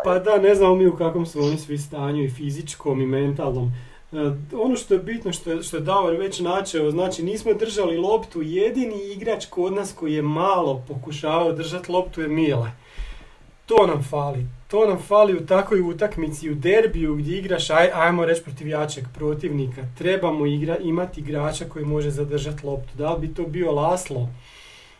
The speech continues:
Da li bi to bio, ajde, Fiolić je bio previše isturen, ali tamo na mjestu gdje su Nejašmić i Žaper pa da mogu,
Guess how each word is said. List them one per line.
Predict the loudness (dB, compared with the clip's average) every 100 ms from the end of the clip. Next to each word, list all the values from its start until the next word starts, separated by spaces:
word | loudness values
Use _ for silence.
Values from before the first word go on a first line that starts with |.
| _
Da | -6 0 2
li |
bi | 0 -4
to | 0 0
bio, | 2 0 0
ajde, | 0 -2
Fiolić | -4 -4 -2 -2
je | -6
bio | -6 -6
previše | -4 -2 -2 -4
isturen, | -4 -6 -4 -4 -2
ali | -4 -4 -6 -8 -2
tamo | 0 2
na | 0
mjestu | 0 0 -2 -6
gdje | -4
su | -4 -2
Nejašmić | -2 -2 -4 -6 -6 -6
i |
Žaper | -2 0 0 -4 -6
pa | -6
da | -4
mogu, | -2 -2 -2